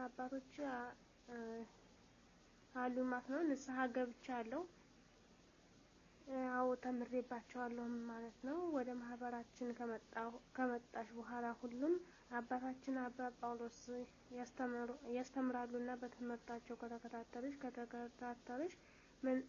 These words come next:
ምን ያህል ተቀይረሻል ወይም አልተቀየርሽም? ከተቀየርሽ በምን በምን? አዎ በእውነት ተቀይሬያለሁ ማለት ነው። እግዚአብሔር ይመስገን። ንስሐ ተገባበት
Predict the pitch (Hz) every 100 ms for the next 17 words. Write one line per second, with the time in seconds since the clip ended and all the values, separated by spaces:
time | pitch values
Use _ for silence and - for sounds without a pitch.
0 | - - 254 269 269 262 269 269 277 262
1 | 240 233 240 233 233 240 233 233 240 294
2 | 330 311 - 240 240 240 - 233 226 233
3 | - 247 240 240 - - - - - -
4 | - - - 247 254 240 233 247 285 -
5 | 254 240 240 233 233 240 254 - - -
6 | - - - 240 240 247 285 262 226 240
7 | 262 277 277 240 247 233 226 226 214 226
8 | 240 226 226 226 254 302 277 233 220 233
9 | 233 233 233 - - 453 - - - -
10 | 349 339 - - - - - - - -
11 | - - - - 294 285 302 302 302 285
12 | 285 294 285 285